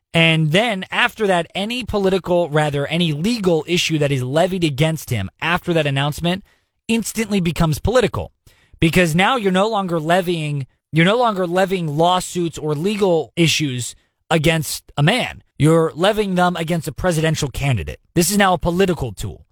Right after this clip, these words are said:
And so some people think that that is why he announced his running so early. 'Cause this, look, there's a big mystery.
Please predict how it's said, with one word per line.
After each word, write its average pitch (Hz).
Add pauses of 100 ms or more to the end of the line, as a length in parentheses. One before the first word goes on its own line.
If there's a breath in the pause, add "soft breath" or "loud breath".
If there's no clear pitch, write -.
(120)
And 151
so 180
some 240
people 220
think 190
that 170
that 190
is 175
why 175
he 165
announced 165
his 151
running 156
so 147
early. 208
'Cause 196
this, 277
look, 226
there's 202
a 202
big 175
mystery. 139